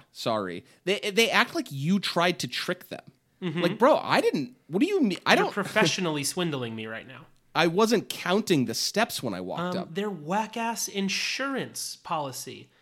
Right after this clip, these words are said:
Speaker 2: I'm getting, they broke some stuff, obviously. Uh, thirty cents a pound? Didn't they break your
Speaker 1: Yeah.
Speaker 2: T V? How much is your T V
Speaker 1: Yeah,
Speaker 2: weigh?
Speaker 1: they
Speaker 2: Two pounds?
Speaker 1: They broke, they broke my, my f-, fucking T V that I got as a gift.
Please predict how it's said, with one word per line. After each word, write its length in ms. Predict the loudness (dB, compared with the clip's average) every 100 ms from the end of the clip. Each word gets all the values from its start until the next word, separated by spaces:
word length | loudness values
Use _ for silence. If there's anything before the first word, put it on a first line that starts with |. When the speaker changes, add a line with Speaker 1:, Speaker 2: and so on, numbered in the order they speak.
| _ _ -8
Speaker 2:
I'm 140 | -6
getting, 280 | -4 -4 -6 -6
they 160 | -8 -6
broke 320 | -4 -4 -4
some 180 | -8 -10
stuff, 340 | -8 -8 -4
obviously. 680 | -4 -4 -4 -6 -6 -8 -8 -16 -20 _ -14
Uh, 340 | -10 -8 -10 -12
thirty 380 | -10 -8 -4 -4
cents 480 | -4 -6 -6 -6 -6
a 100 | -10
pound? 720 | -10 -10 -6 -2 2 2 2 -2 -6 _ _ _ _ _ _ _
Didn't 120 | -4 -2
they 80 |
break 280 | 0 0 -2
your 80 | -4
Speaker 1:
Yeah. 100 | -6
Speaker 2:
T 40 | -4
V? 280 | -6 -8 -10 -10
How 60 | -8
much 160 | -6
is 60 | -6
your 80 | -6
T 140 | -4
V 80 | -2
Speaker 1:
Yeah, 100 | 0
Speaker 2:
weigh? 60 | 0
Speaker 1:
they 100 | 0
Speaker 2:
Two 100 | -2
pounds? 360 | -2 -4 -6 -16 _ _ -6
Speaker 1:
They 100 | -4
broke, 400 | 0 -2 -4 -4
they 140 | -2
broke 320 | 0 0 -2 0
my, 180 | 0 -2 -8 -6
my 160 | -2 -2
f-, 400 | -4 -16 -16 -16 _
fucking 440 | -4 -4 -4 -8 -4
T 140 | 0
V 120 | 2 2
that 120 | 2
I 60 | 2
got 280 | 0 -2
as 140 | -2 -4
a 40 |
gift. 440 | -4 -4 -4 -8